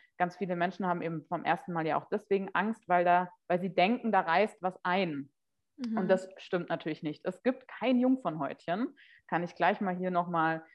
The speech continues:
Speaker 1: äh, schön spoilern. <laughs> Das gibt's einfach nicht. Und das ist ja auch die Vorstellung, wo wir Angst vor haben, ne? Dass das eben Schmerzen verursacht, dass das einreißt. Und das macht uns ja schon, also das,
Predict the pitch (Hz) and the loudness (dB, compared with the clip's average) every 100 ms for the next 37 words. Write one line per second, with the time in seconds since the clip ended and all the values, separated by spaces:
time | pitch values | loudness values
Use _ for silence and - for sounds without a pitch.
0 | _ - 165 202 233 233 - 175 208 254 | _ -2 0 4 2 2 2 6 8 8
1 | 277 311 240 320 415 - 220 - - - | 8 6 2 -2 -6 -10 -10 -10 -16 -12
2 | - 170 175 170 175 208 285 - 190 190 | -2 -2 0 -2 0 0 0 -2 -6 -6
3 | _ _ - - 254 226 247 202 220 - | _ _ -2 -2 -2 0 4 4 4 0
4 | 202 220 226 214 196 196 190 175 185 - | 0 2 -2 -2 -2 0 0 -2 -6 -4
5 | 165 151 151 180 220 214 160 - 190 - | -4 -4 -6 -4 -4 -6 -8 -8 -8 -8
6 | 165 165 160 160 _ - 185 185 202 - | -10 -10 -12 -16 _ -4 -2 -2 -4 -8
7 | 170 180 175 175 160 165 - 175 190 180 | -4 -2 -4 -6 -14 -18 -8 -4 -4 -2
8 | 180 175 180 _ - - _ 180 175 185 | 0 0 -4 _ -20 -20 _ -6 -4 -4
9 | 185 202 202 202 202 190 185 - - 190 | -2 -2 -2 -6 0 2 2 -2 -6 -6
10 | 190 - 175 170 175 | -4 -4 -4 -6 -10